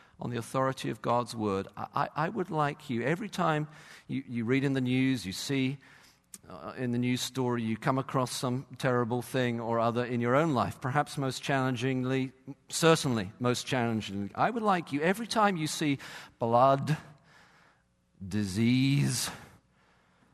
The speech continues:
sin, rape,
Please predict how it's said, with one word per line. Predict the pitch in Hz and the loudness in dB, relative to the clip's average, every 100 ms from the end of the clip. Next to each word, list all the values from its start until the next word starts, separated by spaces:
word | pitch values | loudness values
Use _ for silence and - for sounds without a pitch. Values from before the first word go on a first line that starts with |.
| _ | _
sin, | - - - - 120 120 147 143 143 131 - - - _ _ _ _ _ _ _ _ _ _ _ _ _ _ _ _ _ _ _ _ _ _ _ _ _ _ 82 82 | -2 0 2 2 4 6 6 4 2 0 -4 -16 -20 _ _ _ _ _ _ _ _ _ _ _ _ _ _ _ _ _ _ _ _ _ _ _ _ _ _ -12 -2
rape, | 107 135 - | 0 0 -2